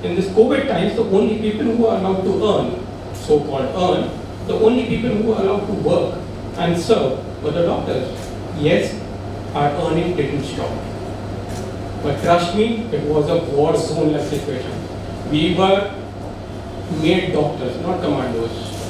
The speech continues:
We were taught to treat,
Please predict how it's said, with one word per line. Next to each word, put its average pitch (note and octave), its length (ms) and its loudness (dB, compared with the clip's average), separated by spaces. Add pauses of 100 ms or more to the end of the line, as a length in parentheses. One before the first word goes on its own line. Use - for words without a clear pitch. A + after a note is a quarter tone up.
(760)
We E3+ 220 2
were G3 280 6 (320)
taught A3 320 2 (680)
to F3 220 0
treat, - 280 0